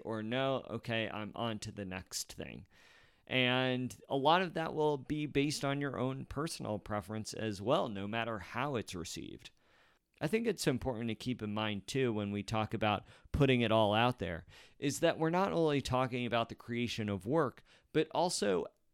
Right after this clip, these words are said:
who we are as people, our spirit, our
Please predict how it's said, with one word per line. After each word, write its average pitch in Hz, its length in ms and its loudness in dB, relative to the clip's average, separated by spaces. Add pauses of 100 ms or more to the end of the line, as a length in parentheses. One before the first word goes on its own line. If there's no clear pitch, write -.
(200)
who 190 200 0
we 170 260 0
are 123 320 2
as 107 300 -4
people, 95 540 -6
our 113 220 0
spirit, 113 800 -2
our 107 540 -2